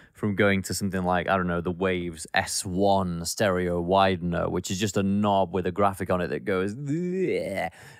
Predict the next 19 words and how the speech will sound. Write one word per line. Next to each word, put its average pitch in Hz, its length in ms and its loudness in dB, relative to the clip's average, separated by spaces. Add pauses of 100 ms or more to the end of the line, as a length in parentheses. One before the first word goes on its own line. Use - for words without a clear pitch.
(180)
'cause 117 140 2
all 143 240 4
that's 131 180 4
gonna 127 140 0
be 117 100 0
doing 107 300 2
is 95 100 -2
some 135 320 0
kind 120 420 2
of, 101 220 -2 (300)
you 113 100 0
know, 101 80 2
behind 110 400 2
the 101 60 -2
scenes 104 300 -2
processing 101 840 0 (300)
of, 87 300 4 (240)
you 104 120 -2
know, 85 260 0